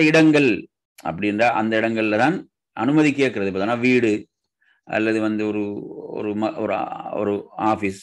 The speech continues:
மக்தப், அது போன்றவைகள். உதாரணமா திறந்துள்ள இடங்கள், உதாரணமா என்ன?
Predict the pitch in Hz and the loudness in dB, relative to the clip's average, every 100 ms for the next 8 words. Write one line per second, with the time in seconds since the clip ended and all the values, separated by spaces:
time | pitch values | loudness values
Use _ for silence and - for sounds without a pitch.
0 | - 101 98 107 95 - _ _ _ _ | -8 -8 -6 -6 -6 -10 _ _ _ _
1 | _ _ - 120 123 123 107 101 87 82 | _ _ -2 0 2 0 0 0 -2 -6
2 | - _ _ _ _ _ _ _ _ _ | -16 _ _ _ _ _ _ _ _ _
3 | _ _ - 110 123 147 156 147 165 202 | _ _ -8 0 4 4 4 4 4 6
4 | 190 180 165 139 139 110 90 92 107 107 | 4 6 4 4 4 2 -2 -2 0 0
5 | 107 107 107 | 0 0 0